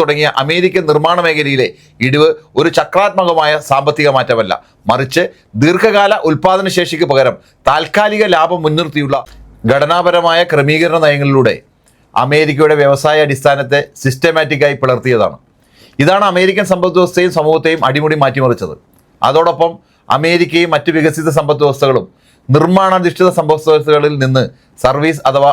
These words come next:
അറിവ് മേഖലയിലേക്ക് മാറി. ആയിരത്തി തൊള്ളായിരത്തി എൺപതിൽ സർവീസ് മേഖലയിലെ തൊഴിലുകൾ ആറ് പോയിന്റ് അഞ്ച് കോടി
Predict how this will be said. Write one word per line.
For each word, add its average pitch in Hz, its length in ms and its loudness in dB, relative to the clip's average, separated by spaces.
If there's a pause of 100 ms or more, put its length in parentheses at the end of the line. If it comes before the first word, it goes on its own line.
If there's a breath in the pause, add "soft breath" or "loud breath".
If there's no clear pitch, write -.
(140)
അറിവ് 156 260 0
മേഖലയിലേക്ക് 127 540 0
മാറി. 90 180 -4 (580 soft breath)
ആയിരത്തി 180 300 -2
തൊള്ളായിരത്തി 208 360 2
എൺപതിൽ 190 240 2 (100)
സർവീസ് 175 400 0
മേഖലയിലെ 180 420 2
തൊഴിലുകൾ 139 300 2 (420 soft breath)
ആറ് 156 280 2 (100)
പോയിന്റ് 190 260 2 (100)
അഞ്ച് 156 240 0
കോടി 156 200 0